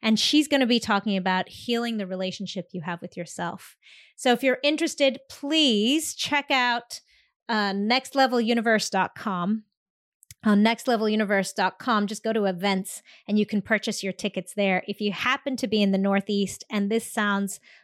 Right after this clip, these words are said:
like a great opportunity for you, I would highly recommend it. Those seats are gonna sell out very quickly. And I'll be bringing you some of the, what I'm talking about at that event, but a lot of it has to do with this idea of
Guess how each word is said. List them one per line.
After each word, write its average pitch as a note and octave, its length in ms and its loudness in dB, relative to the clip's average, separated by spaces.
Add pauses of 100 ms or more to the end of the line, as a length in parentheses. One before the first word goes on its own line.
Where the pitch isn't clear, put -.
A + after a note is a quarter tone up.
like G3 180 -4
a F#3+ 60 -6
great G3+ 300 -2
opportunity F3+ 720 -4
for F#3 160 -10
you, F3+ 400 -4
I G3 200 -2
would F3 200 -4
highly A3 340 0
recommend F#3+ 480 -2
it. F3 160 -6
Those F#3+ 180 0
seats - 300 0
are G3 60 -2
gonna F3+ 180 0
sell F#3 320 -2
out E3+ 220 0
very F#3 280 -4
quickly. F3+ 540 -6 (420)
And A#3+ 160 0
I'll B3 140 2
be C#4 140 0
bringing C#4 480 0
you B3+ 100 4
some B3+ 300 2
of A#3 140 2
the, A3 200 -2 (180)
what A3 140 2
I'm G#3 140 0
talking C4 380 -2
about F#3+ 260 0
at F#3 100 -8
that F#3 160 -2
event, F#3+ 480 -6 (260)
but B3+ 100 0
a B3+ 60 4
lot B3 320 2
of D4+ 120 2
it C4+ 80 4
has G#3+ 380 -2
to G#3+ 100 -8
do G#3 260 -2
with F#3 220 -6
this F#3+ 180 -6
idea F#3 560 -4
of G3 300 -6